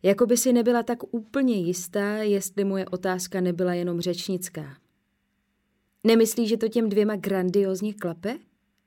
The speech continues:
Opět jsem pocítila nutkání se rozkašlat. Potlačila jsem ho ale, když jsem pevně stiskla zuby a místo toho si urovnala kabelu na rameni.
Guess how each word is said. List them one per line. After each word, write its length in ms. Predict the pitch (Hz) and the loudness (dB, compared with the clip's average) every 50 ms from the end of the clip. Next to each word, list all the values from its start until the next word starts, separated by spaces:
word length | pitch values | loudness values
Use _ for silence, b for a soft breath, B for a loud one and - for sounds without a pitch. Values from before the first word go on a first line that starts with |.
| _ _ _ _ _ _ _ _ _ _ _ _ _ - | _ _ _ _ _ _ _ _ _ _ _ _ _ -2
Opět 300 | 226 220 220 262 262 254 | -2 0 2 2 0 0
jsem 160 | 254 247 220 | 0 -2 -2
pocítila 520 | 202 202 190 - 226 208 - 226 214 196 180 | 0 -2 -4 -2 -2 -2 0 0 0 2 2
nutkání 580 | 180 190 190 185 185 214 202 196 196 190 185 | 2 0 0 -2 -2 -4 -4 -2 -2 -4 -4
se 160 | 180 - 185 170 | -4 -4 -4 -4
rozkašlat. 580 | 165 160 - - - 151 - - 160 151 156 _ _ _ _ _ _ - | -4 -6 -10 -12 -12 -14 -12 -12 -14 -14 -16 _ _ _ _ _ _ -2
Potlačila 560 | 196 190 190 226 220 214 214 226 220 214 208 | -2 -2 0 -2 -4 -2 -2 -2 -2 -2 -2
jsem 200 | 214 220 220 220 | -2 -2 -2 -2
ho 180 | 220 214 - | -2 -4 -4
ale, 260 | - 220 220 220 220 214 B B B B B 208 B | -4 -2 -2 -2 -4 -6 B B B B B -10 B
když 200 | 208 196 220 208 | 0 0 0 0
jsem 240 | - 240 214 202 180 | 0 0 0 -2 -2
pevně 460 | - - 220 226 220 240 240 226 214 | -2 0 0 2 4 2 2 2 0
stiskla 420 | - - 220 208 - - 196 180 | -2 -4 -6 -6 -4 -4 -4 -4
zuby 440 | 175 175 185 175 185 202 208 208 - | -4 -4 -4 -4 -2 -2 -4 -4 -4
a 180 | - 180 175 170 | -6 -6 -6 -4
místo 380 | 175 175 175 175 - - 180 | -4 -6 -6 -6 -4 -4 -4
toho 280 | 180 180 185 185 196 185 | -2 -2 -4 -4 -4 -4
si 180 | 180 - 185 - - - | -6 -6 -8 -8 -8 -4
urovnala 580 | 208 202 202 202 196 185 202 202 196 185 160 | -2 -2 0 0 -2 -4 -4 -6 -4 -6 -8
kabelu 500 | 160 - - 175 170 175 196 185 180 180 | -8 -6 -6 -6 -2 -2 -2 -2 -2 -4
na 180 | 170 156 160 160 | -4 -6 -6 -6
rameni. 480 | 160 151 147 143 139 139 151 147 147 | -6 -8 -10 -10 -12 -12 -14 -16 -18